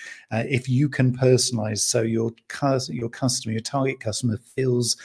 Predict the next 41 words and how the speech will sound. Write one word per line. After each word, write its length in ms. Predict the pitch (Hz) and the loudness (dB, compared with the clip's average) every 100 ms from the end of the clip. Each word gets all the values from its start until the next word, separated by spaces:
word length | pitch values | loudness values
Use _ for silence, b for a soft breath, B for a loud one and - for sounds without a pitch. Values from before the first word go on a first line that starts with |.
| B B | B B
so 420 | - - 139 139 | 0 2 4 4
special. 720 | 143 - 131 110 - 104 101 b b - | 2 0 0 -2 -4 -6 -8 b b 6
I 60 | |
mean, 100 | 123 | 8
that 180 | 123 123 | 8 4
lovely 260 | 131 131 131 | 2 4 4
Airbnb 600 | 120 117 117 110 117 104 | 4 4 2 2 0 -2
ten 220 | - 117 | -2 0
out, 440 | 113 120 - - - | 0 -2 -6 -14 -10
you 80 | 120 | -4
know, 100 | 107 | -2
ten 220 | 110 135 | 0 4
out 140 | 117 110 | 4 4
of 100 | 113 | 0
ten 320 | - 113 110 | 2 4 2
kind 220 | 110 110 | 2 2
of 80 | 107 | 0
experience 640 | 131 - 120 113 113 110 | -2 -2 0 0 0 -4
thing 180 | - 107 | -6 -6
is 100 | 104 | -4
a 40 | 104 | -6
great 500 | - 117 117 110 - | 0 4 4 2 -2
analogy 440 | 107 110 104 98 | -2 -2 -4 -6
for 160 | - 110 | -10 -10
that. 260 | 98 98 - B B B - | -8 -10 -12 B B B 2
But 320 | 120 - - _ _ _ _ _ _ - | 4 4 -4 _ _ _ _ _ _ -12
for 140 | - | 0
me, 500 | 131 139 123 101 95 B B B _ _ | 6 6 6 2 -4 B B B _ _
if 300 | 190 160 - | 4 4 2
we 160 | 143 143 | 2 2
can 160 | 135 | 2
get 220 | 131 127 - | 6 6 4
to 160 | - | 4
a 20 | |
level 300 | 123 117 113 | 6 6 2
of 100 | 113 | 0
personalization 1040 | - 131 131 127 120 117 113 113 110 113 107 | 2 2 4 2 0 2 0 0 -2 -4 -4
where 160 | 104 | -2
it's 180 | 120 - | -2 -2
just 180 | 123 - | -2 0
that 240 | 127 - | 0 0